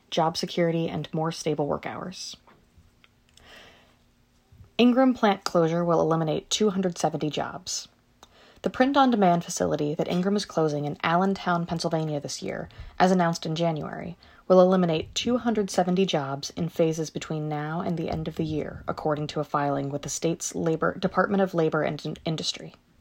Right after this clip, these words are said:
The company is expanding its distribution center in Chambersburg, Pennsylvania, where it will add print-on-demand book manufacturing. Ingram said in a statement it, quote,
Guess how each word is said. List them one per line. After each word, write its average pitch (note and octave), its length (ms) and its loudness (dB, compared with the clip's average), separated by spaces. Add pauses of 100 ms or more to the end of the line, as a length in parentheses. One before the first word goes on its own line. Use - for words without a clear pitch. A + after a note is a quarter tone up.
(580)
The G#3+ 80 4
company C4 480 2
is F#3 100 -2
expanding F#3+ 520 0
its - 140 -6
distribution F#3+ 580 -2
center D#3 360 -4
in D#3+ 220 -6
Chambersburg, F3+ 720 0
Pennsylvania, - 640 -10 (400)
where F#3 140 8
it - 60 6
will F3+ 200 4
add E3 280 4
print-on-demand F#3 880 -2
book - 200 -2
manufacturing. - 720 -10 (960)
Ingram A3+ 320 4
said G3 280 6
in F#3+ 80 4
a G3 40 2
statement D#3 520 -2 (140)
it, E3+ 180 -2
quote, - 380 2